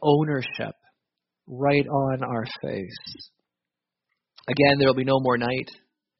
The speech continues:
no need of a lamp for the light. The Lord will give them light, and they will reign forever and ever. In other words, we will be installed on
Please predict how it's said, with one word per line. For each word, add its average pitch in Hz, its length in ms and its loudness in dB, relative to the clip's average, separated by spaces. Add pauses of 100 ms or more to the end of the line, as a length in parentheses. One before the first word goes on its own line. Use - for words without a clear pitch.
(320)
no 127 140 -2
need 131 340 0
of 123 60 2
a 120 60 -2
lamp 127 360 2
for 120 80 -8
the 117 60 -6
light. 123 320 2
The 117 80 -6
Lord 123 340 2
will 123 100 -10
give 120 200 -6
them 117 180 -20
light, 120 200 -8
and 117 120 -20
they 123 140 0
will 127 200 -4
reign 120 360 -14
forever 120 320 -6
and 120 140 -16
ever. - 240 -20 (1080)
In - 60 -12
other 143 60 -6
words, 135 120 -6 (120)
we 143 520 2 (2000)
will 135 120 0
be 135 140 2
installed 147 640 4 (100)
on 131 100 -4